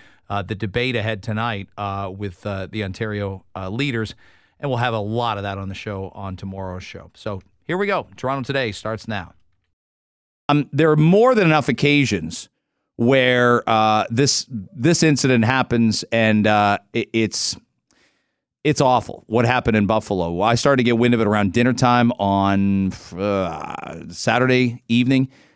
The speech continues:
that, uh, uh, an eighteen-year-old man had walked into a grocery store, uh, in Buffalo in a heavily, uh, black populated neighborhood,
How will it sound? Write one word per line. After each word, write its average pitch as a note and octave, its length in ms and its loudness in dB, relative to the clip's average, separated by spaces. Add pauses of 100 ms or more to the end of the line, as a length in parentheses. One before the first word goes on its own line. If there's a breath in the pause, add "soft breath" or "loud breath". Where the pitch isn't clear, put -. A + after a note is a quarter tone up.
(160 soft breath)
that, G#2 420 0
uh, G2+ 340 2
uh, G2 320 2
an G#2+ 100 0
eighteen-year-old B2+ 800 2
man G2+ 360 2
had G2+ 160 0
walked G#2+ 440 0
into A2+ 340 2
a G2+ 40 0
grocery A2 380 0
store, A2 480 0 (160)
uh, F#2+ 320 0
in A2 340 4 (100)
Buffalo G#2+ 680 0 (320 soft breath)
in A#2 160 0
a G#2 80 0
heavily, A#2+ 640 2
uh, F#2 60 0
black A#2+ 320 0
populated G#2+ 600 0
neighborhood, A2 560 0